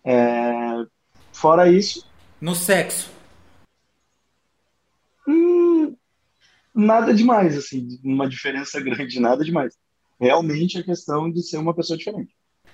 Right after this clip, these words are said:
Speaker 2: Então você traiu a sua namorada só pra ter a aventura de transar com uma pessoa diferente?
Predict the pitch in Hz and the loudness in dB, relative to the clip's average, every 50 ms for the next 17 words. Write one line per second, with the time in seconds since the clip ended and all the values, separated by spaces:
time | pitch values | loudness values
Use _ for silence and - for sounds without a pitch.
0 | _ _ _ _ _ _ - 170 165 175 202 214 208 220 214 220 - 214 208 202 | _ _ _ _ _ _ -12 -4 2 4 4 4 4 4 0 0 -2 -2 0 4
1 | 196 180 185 196 202 196 196 202 190 175 170 175 160 151 147 143 143 147 160 175 | 4 4 4 4 2 0 0 0 -2 0 -2 -2 -2 0 0 2 2 2 2 0
2 | 214 208 - - - - 185 196 214 - - 226 220 220 - 180 175 180 175 170 | -2 -4 -4 -4 -2 -2 0 -2 -2 -2 -4 -6 -4 -4 -4 0 2 2 2 2
3 | 175 170 156 - - 160 160 180 190 175 190 - 202 175 160 147 160 165 - 185 | 0 -4 -6 -8 -10 -8 -6 -6 -6 -6 -6 -6 -6 -6 -4 -2 -2 -4 -2 -4
4 | 185 180 180 175 156 - 185 180 175 175 - 190 175 160 143 123 113 - - - | -6 -4 -4 -4 -6 -6 -6 -6 -8 -6 -6 -6 -4 -4 -6 -6 -8 -8 -12 -12
5 | - - | -14 -18